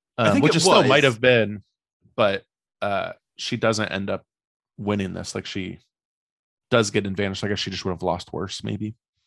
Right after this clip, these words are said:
Speaker 1: Yeah, I mean, she is very close to winning, but, uh,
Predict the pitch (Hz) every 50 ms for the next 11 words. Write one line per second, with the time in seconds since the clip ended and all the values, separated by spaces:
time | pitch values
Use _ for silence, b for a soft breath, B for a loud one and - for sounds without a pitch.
0 | _ _ - 123 113 - - - 180 202 180 - - 294 220 147 123 117 113 139
1 | 147 127 113 101 - - 127 120 113 - 131 123 127 127 127 127 131 127 127 135
2 | 123 120 110 98 - - _ _ _ _ _ _ _ _ _ _ - 117 117 113
3 | 101 95 95 80 67